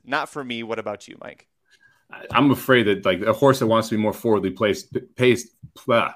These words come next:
Speaker 2: wants to be more forwardly placed is going to face a lot faster fractions than, than
Speaker 1: Mm-hmm.
Speaker 2: Frosted Grace has seen in the past. If you look at those last two at Delta, talking forty-seven point one and forty-eight point two opening miles, we're gonna go forty-six and change here, maybe forty-five and, or high forty-fives. So it, it's gonna be a much quicker pace up front. The question is,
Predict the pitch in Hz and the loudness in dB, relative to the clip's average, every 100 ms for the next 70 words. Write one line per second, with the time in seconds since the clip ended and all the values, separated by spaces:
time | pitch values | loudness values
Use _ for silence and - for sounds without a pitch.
0 | - 113 123 135 117 123 120 123 131 127 | -2 0 2 2 2 0 -2 0 2 2
1 | 104 - 127 117 - 110 95 - 110 95 | -2 -2 -2 -2 -4 -6 -6 -4 -4 -2
2 | 92 101 - - 104 98 - 90 101 98 | 0 2 2 -2 -4 -4 -8 -6 -2 -2
3 | - 90 85 92 85 82 87 95 90 - | -4 -12 -10 -8 -8 -6 -4 -2 -4 -4
4 | 95 95 92 85 101 90 87 101 92 - | -4 -4 -4 -8 -8 -6 -6 -4 -4 -4
5 | 107 117 113 101 110 - 107 92 107 101 | -4 -2 0 2 2 0 -4 0 2 2
6 | 95 82 - - _ 127 113 92 120 123 | 0 -2 -8 -20 _ 0 2 0 0 0
7 | 113 123 110 101 110 104 107 92 - 110 | 2 0 0 -2 -2 0 0 -2 -2 -2
8 | 101 101 95 98 87 110 104 95 95 92 | 0 -2 -2 -6 -6 -2 -2 -2 -2 2
9 | 95 113 123 - _ _ _ 107 101 139 | 2 2 0 -6 _ _ _ -6 2 4
10 | 175 143 127 113 - 113 98 - 107 - | 4 6 6 4 2 2 2 -2 -4 -4
11 | 82 - 98 92 - 90 98 110 90 - | -10 -6 -4 -4 -4 -2 0 0 -2 -4
12 | 90 80 95 90 87 85 80 101 95 98 | -6 -2 0 0 -2 -6 -6 0 2 2
13 | - 92 80 90 82 80 101 104 110 135 | 0 -4 -4 -2 -2 -2 -2 -2 -2 0
14 | 123 101 104 120 147 - 127 107 107 101 | 0 0 2 2 2 -4 -4 -4 -4 -2
15 | 101 92 - 113 92 - 117 113 107 95 | -2 -2 0 -2 -2 0 2 2 -2 -8